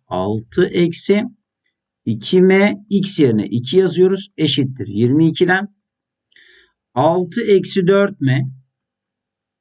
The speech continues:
eşittir yirmi iki. Şimdi dört m eşitliğin diğer tarafına, yirmi iki de eşitliğin sol tarafına attığımızda yirmi iki eksi olarak geçer, dört m artı olarak geçer.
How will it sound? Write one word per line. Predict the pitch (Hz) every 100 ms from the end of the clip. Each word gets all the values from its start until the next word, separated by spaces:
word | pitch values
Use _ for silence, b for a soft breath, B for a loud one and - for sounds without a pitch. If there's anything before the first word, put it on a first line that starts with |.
| _
eşittir | 160 - 135 131 180 190
yirmi | 151 147 139 135
iki. | 113 - - _ _ _ _ _ _ _ _ _
Şimdi | - - 330 170 120 -
dört | 190 233 226
m | 233 233
eşitliğin | 202 208 202 208 202
diğer | 196 190
tarafına, | 151 123 104 113 120
yirmi | 135 156 175
iki | 190 190 240 185
de | 170 - _ _ _ _ _ _
eşitliğin | - 180 196 170 208
sol | 208 - 202 196
tarafına | 165 127 131 123
attığımızda | 139 135 135 117 104 101 143 175 - _ _ _
yirmi | - 175 208
iki | 156 -
eksi | 139 135 - 190
olarak | 190 190 180
geçer, | 180 175 196 180
dört | 180 175 -
m | 185
artı | 175 165 -
olarak | 156 131 110 104
geçer. | 120 117 175